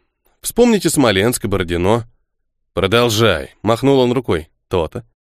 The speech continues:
Неприятель двинется на Красный, где летом дивизия Неверовского отбивалась от Нея и Мюрата. Багратион засопел. Неприятно вспоминать, что он тогда не поверил моему предсказанию, заявив, что лекари генералов не учат.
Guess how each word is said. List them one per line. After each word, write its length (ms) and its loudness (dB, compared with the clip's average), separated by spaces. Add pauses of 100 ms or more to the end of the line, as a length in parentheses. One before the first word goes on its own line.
(540)
Неприятель 580 2
двинется 440 2
на 140 2
Красный, 540 0
где 260 0
летом 340 2
дивизия 440 2
Неверовского 680 0
отбивалась 560 0
от 160 -2
Нея 320 0
и 100 2
Мюрата. 500 -2 (680)
Багратион 680 0
засопел. 600 -2 (400)
Неприятно 640 0
вспоминать, 560 -2
что 240 -4
он 160 0
тогда 280 -2
не 80 0
поверил 420 0
моему 300 0
предсказанию, 840 0
заявив, 400 0
что 200 -2
лекари 420 2
генералов 560 0
не 100 0
учат. 400 -4